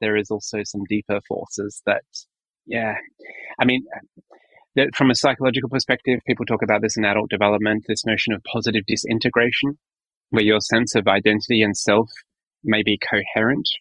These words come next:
for a period of time. And so everything kind of makes sense. But then some people experience a death close to them or disaster, divorce, um, displacement, or something that's ontologically destabilizing enough for them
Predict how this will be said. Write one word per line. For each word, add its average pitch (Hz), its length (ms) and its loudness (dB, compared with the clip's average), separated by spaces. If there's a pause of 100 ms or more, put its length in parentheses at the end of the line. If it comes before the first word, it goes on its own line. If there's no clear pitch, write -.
(160)
for 120 160 2
a 120 60 -2
period 123 320 2
of 117 140 -2
time. 135 320 2
And 104 160 2
so 104 240 4 (140)
everything 110 340 -2
kind 101 120 0
of 98 60 0
makes - 200 -2
sense. - 300 0
But - 160 0
then 101 260 4 (520)
some 104 220 0
people 107 240 4
experience 104 520 2
a 98 40 -6
death 101 220 2 (380)
close - 300 0
to 107 100 -4
them 101 440 2
or 90 440 2 (100)
disaster, 98 720 0
divorce, 98 680 -2
um, 87 180 -2 (260)
displacement, 101 600 -2
or 95 100 2
something 127 380 0
that's 101 240 2
ontologically 101 640 0
destabilizing 101 800 0
enough 95 240 -2
for 104 100 0
them 98 160 2